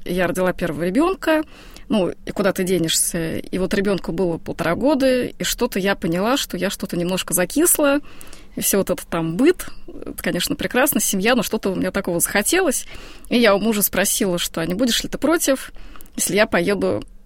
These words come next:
летом с Реставросом?» Ну, он сказал: «Ну, езжай, конечно». Он очень лоялен в этом смысле, потому что я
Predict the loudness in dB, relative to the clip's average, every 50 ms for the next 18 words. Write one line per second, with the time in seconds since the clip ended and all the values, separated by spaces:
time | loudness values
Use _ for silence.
0 | -20 -20 -14 -6 -2 0 0 0 0 0 0 0 0 2 4 4 4 4 4 2
1 | 0 0 0 0 -2 -2 0 0 -2 -2 -2 -2 0 0 0 -2 -2 -4 -6 -8
2 | -10 -12 -14 -16 -18 -18 -18 -18 -16 -16 -16 -14 -14 -10 -6 -2 -2 2 2 4
3 | 2 2 2 2 4 4 4 2 2 -2 -2 0 0 0 2 4 4 4 4 4
4 | 2 2 -2 -2 0 0 0 2 2 2 0 0 0 -2 -2 0 2 2 0 0
5 | 0 0 2 2 0